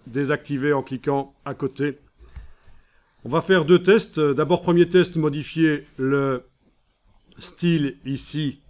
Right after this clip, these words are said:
que vous venez de créer précédemment en double-cliquant à droite de son nom. Vous allez dans lettrines et style imbriqué.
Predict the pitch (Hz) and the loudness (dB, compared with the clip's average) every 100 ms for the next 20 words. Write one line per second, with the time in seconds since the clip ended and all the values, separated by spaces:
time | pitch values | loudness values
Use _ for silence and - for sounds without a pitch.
0 | _ _ - - - 127 135 139 - 143 | _ _ -20 -12 -6 -2 0 -2 0 0
1 | 139 139 139 127 127 160 180 143 151 143 | 0 -2 -4 -2 0 0 0 0 0 -2
2 | 147 151 151 147 127 143 127 131 135 147 | -2 -2 0 0 0 -2 -2 -2 0 0
3 | 156 170 _ _ _ _ - _ _ _ | 0 -4 _ _ _ _ -20 _ _ _
4 | - - - - 113 143 147 147 127 139 | -20 -20 -20 -12 -4 0 0 0 0 0
5 | 135 127 _ _ _ _ _ _ _ _ | -2 -6 _ _ _ _ _ _ _ _
6 | - 123 151 - 170 165 151 - 160 156 | -8 -4 -4 -2 2 4 2 -2 -4 -2
7 | 139 143 - 151 | -2 -4 -4 -4